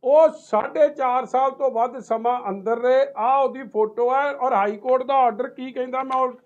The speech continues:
ਦੋ ਲਾਈਨਾਂ ਪੜ੍ਹ ਦਿਆਂ, ਬਾਕੀ ਆਰਡਰ ਤੁਹਾਨੂੰ ਦੇ ਦੂੰਗਾ। The petitioner would not enter district Gurdaspur till the examination of the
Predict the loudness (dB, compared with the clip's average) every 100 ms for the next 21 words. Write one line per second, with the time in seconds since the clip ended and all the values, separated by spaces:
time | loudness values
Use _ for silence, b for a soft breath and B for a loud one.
0 | -16 -6 -2 0 -2 -2 -4 -2 -2 -2
1 | -2 -4 0 -2 -4 -6 -4 -4 -6 -8
2 | -8 -6 -6 -6 -6 -4 -4 -4 -10 _
3 | _ _ _ _ _ _ _ _ _ _
4 | _ _ _ _ -6 -2 -2 -4 _ _
5 | -14 -12 -8 -8 -8 -2 2 2 2 -2
6 | -2 -2 4 6 6 2 -10 -4 -4 -4
7 | -4 -2 -2 -4 -8 -10 -12 -12 -12 -8
8 | -6 -4 -2 0 2 0 -2 -8 -8 -6
9 | -8 -8 -10 -8 -8 -6 -2 0 -2 -6
10 | -6 -6 -6 -6 -4 -2 -2 0 0 0